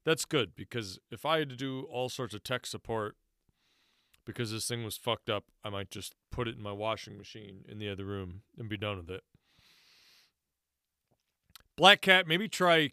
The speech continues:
closing and reopening, uh, whatever this is that you're watching it on. I'm sorry for that unfortunate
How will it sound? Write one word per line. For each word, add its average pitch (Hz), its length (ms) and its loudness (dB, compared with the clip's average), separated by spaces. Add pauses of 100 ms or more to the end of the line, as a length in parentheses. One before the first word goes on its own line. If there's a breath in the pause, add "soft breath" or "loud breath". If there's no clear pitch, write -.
closing 139 500 0
and 110 160 -6
reopening, 107 760 0 (180)
uh, 98 220 -6
whatever 101 420 -4
this 98 220 -8
is 98 180 -8
that 98 120 -14
you're 101 120 -12
watching 98 440 -8
it 95 80 -12
on. 98 260 -12 (1900 soft breath)
I'm 104 180 -6
sorry 127 340 4
for 110 140 -6
that 107 180 2
unfortunate 135 760 -4